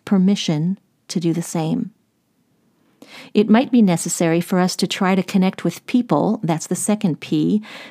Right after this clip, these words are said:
who can relate to the emotions of leaving a cherished place, people who can help us to process what we're losing, and people who will know how deeply we're feeling that loss. Solitary grieving has its place,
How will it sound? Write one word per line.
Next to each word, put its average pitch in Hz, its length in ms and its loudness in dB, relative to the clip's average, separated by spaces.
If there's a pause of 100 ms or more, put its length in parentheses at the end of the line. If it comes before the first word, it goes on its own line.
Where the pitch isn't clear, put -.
who 196 100 0
can 196 240 4
relate 190 640 2
to 233 160 0
the 214 220 4
emotions 170 720 2
of 165 180 0
leaving 175 380 2
a 175 40 -2
cherished 156 640 -4
place, 165 600 -6 (560)
people 220 260 4
who 220 100 4
can 202 200 2
help 190 340 0
us 165 220 0
to 175 120 -4
process - 760 -4
what 165 140 -2
we're 170 120 0
losing, 170 580 0 (380)
and 185 160 2
people 254 320 2
who 226 140 2
will 196 220 4
know 180 340 4
how 165 240 0
deeply 180 520 0
we're 156 140 -2
feeling 170 560 0
that 147 220 -4
loss. 156 560 -8 (800)
Solitary 185 640 2
grieving 175 640 2
has 180 300 0
its - 200 -2
place, - 680 -4